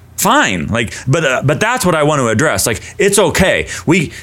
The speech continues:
you could have had a prior relationship with his educational material in the past, and now you don't,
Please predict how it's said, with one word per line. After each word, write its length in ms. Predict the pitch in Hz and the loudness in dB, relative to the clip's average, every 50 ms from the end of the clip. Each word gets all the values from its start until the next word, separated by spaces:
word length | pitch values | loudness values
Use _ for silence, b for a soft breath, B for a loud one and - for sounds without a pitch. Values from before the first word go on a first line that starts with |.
| B B - | B B -2
you 160 | 139 160 170 | 0 0 2
could 160 | - 190 143 | 2 2 2
have 180 | 143 151 135 120 | 2 0 2 0
had 260 | 123 170 196 220 220 | 0 0 2 2 0
a 60 | 196 | 2
prior 320 | - - 165 160 151 147 | 2 2 2 4 4 4
relationship 560 | 139 135 135 135 131 117 131 120 - 139 107 82 | 4 4 4 2 2 0 0 0 0 0 2 2
with 200 | 127 160 175 165 | 2 2 4 4
his 180 | 208 190 156 | 4 4 4
educational 520 | 156 139 127 135 - 147 139 120 - 131 123 | 2 2 2 0 0 0 0 0 2 0 0
material 380 | 120 - - 143 135 131 127 | 0 0 0 2 2 2 2
in 80 | 120 113 | 2 0
the 60 | 117 | 2
past, 340 | - - 202 196 175 - - | 2 0 0 0 -2 -2 -2
and 80 | 143 | 0
now 160 | 147 190 247 277 | 0 2 2 2
you 140 | 247 214 | 2 4
don't, 400 | 196 233 320 330 202 113 90 - | 4 4 4 4 2 0 -2 -6